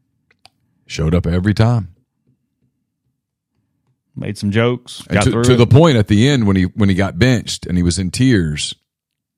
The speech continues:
Speaker 1: no one made fun of him.
Speaker 2: Yeah, they
Speaker 1: They, they got it. They defended him. They fought for him.
Speaker 2: Mm-hmm.
Speaker 1: You gotta,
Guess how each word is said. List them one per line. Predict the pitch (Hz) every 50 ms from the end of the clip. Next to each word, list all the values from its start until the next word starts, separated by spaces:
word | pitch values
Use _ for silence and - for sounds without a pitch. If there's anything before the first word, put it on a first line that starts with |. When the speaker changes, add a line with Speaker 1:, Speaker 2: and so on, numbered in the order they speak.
| _ _ _ _ _ _ _ _
Speaker 1:
no | 95 107
one | 110 113 107
made | 101 92 82
fun | - 110 104
of | -
him. | 69 - - -
Speaker 2:
Yeah, | 120 110 98 98 98 101
they | 98 92 95 95 92 - _ _ _ _ _ _ _ _
Speaker 1:
They, | - 90 95 - -
they | 104 95
got | 80 95 101 107 95
it. | 73 71
They | 80 90
defended | 82 101 - - 117 120 113 98 76
him. | 80 76
They | 78 80
fought | 90 - - 101 107 117 - _
for | - 87 78
him. | 76 85 73 67 65 _
Speaker 2:
Mm-hmm. | 107 107 101 95 90 95 92 92 - _ _ _ _ _ _ _ _ _ _ _ _ _ _ _ _ _ _ _ _ _ _ _ _ _ _ _ _ _ _ _ _ _ _ -
Speaker 1:
You | 82 101
gotta, | 123 120 117 98